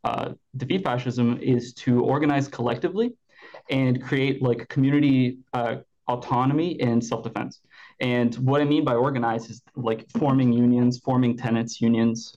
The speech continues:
um, like, uh, joining, uh, local organizations, joining mutual aid groups, uh, things that you're going to help people that literally live in your community, and you're gonna get to know those people. And when those people's rights are threatened,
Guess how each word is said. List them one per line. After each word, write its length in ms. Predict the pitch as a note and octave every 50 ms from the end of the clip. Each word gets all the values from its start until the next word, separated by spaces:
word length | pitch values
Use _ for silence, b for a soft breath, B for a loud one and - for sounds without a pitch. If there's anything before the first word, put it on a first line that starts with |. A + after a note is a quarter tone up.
| - -
um, 440 | - A#2+ A#2 A2+ A2+ A#2 A#2 A#2+ - - _ _ _ _ _ _ _ _ _ _ - - _ -
like, 260 | C3 A2+ A2+ A2+ A#2
uh, 120 | G#2+ A#2
joining, 680 | A2+ A#2+ A#2+ B2 B2+ C3 B2+ B2+ B2+ B2 B2 B2 B2 b b b b b b _ -
uh, 160 | C3 B2+ B2
local 280 | B2+ D#3 E3+ E3+ F3+ E3
organizations, 720 | E3 D#3 D#3 C#3 C3+ B2 B2+ B2 B2+ B2+ - C3+ A#2+ B2+
joining 360 | B2+ B2+ B2 B2+ C#3 C#3 B2
mutual 360 | A#2 B2+ C3+ - - B2 - A#2+
aid 160 | A#2+ B2+ B2+
groups, 400 | - D#3 E3 F#3 - - - B B B B B _ -
uh, 140 | - B2 B2
things 200 | B2 D3+ D3 D3
that 80 | E3 D3+
you're 200 | C#3+ C3+ D3 D3
going 180 | C#3+ C#3+ C#3 B2+
to 100 | B2+ A#2+
help 340 | B2 A#2+ B2+ C3 C3 - - _ _ _ _
people 380 | - B2+ A#2+ B2 C3 B2 A2+ A#2
that 260 | - A#2+ A2 - - - -
literally 460 | D#3 C3 B2 B2+ C#3 C#3+ C3+ C3+ C3 A#2+
live 200 | A#2 A#2+ A#2+ A#2+
in 80 | A2+
your 120 | A2+ A2+ A2+
community, 360 | - - A2+ A#2 A#2 B2+ C#3
and 60 | B2+ A2
you're 80 | A#2
gonna 160 | A2+ A2+ A#2 A2+
get 120 | A2+ -
to 80 | - A2+
know 140 | A2+ A#2
those 180 | A#2 A#2 A#2+ A#2+
people. 320 | - - - - - - _ B B B B B - C3+
And 240 | C3 B2+ B2+ B2 B2
when 220 | A#2+ B2+ C#3 D3
those 160 | C#3 C#3 C3+
people's 300 | - D3+ C3+ C3 A#2+ A2+
rights 240 | A#2 A#2+ C3+ C3 -
are 40 | A#2
threatened, 420 | - - B2+ B2 A2 A#2 A2+ A2+